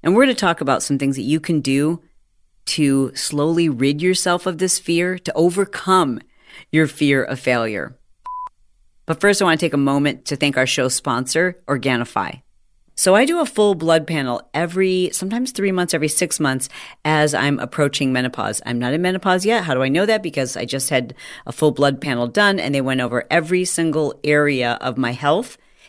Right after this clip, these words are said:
And when we got to the area of immunity, I was pretty dang excited.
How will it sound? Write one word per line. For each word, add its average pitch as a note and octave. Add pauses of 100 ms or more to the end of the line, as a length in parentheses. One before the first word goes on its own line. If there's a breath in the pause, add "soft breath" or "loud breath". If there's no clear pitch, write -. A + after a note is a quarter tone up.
(100)
And C#3
when D3+
we A3+
got A3
to G#3+
the G#3
area F3
of E3+
immunity, G3 (220)
I C#3+
was B2+ (140)
pretty C#4
dang E3+
excited. C3